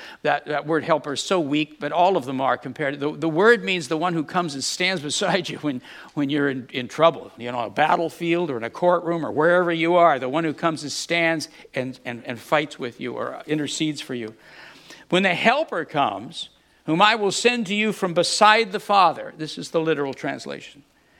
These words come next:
"the Spirit of truth who comes from beside the Father, that one will bear witness about me."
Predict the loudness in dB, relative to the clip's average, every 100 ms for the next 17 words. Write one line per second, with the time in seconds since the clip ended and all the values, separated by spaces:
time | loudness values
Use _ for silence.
0 | _ -20 -8 -4 0 0 4 6 6 6
1 | 0 2 2 2 -6 -6 0 4 4 2
2 | 0 4 4 0 -4 0 2 4 4 4
3 | 0 -4 -4 0 0 0 -10 -20 _ _
4 | _ _ _ _ _ _ _ 0 4 6
5 | 4 -2 -6 -4 0 0 4 6 6 6
6 | 6 4 0 -10 -8 -10 -10 -8 -2 0
7 | 0 -4 -8 -10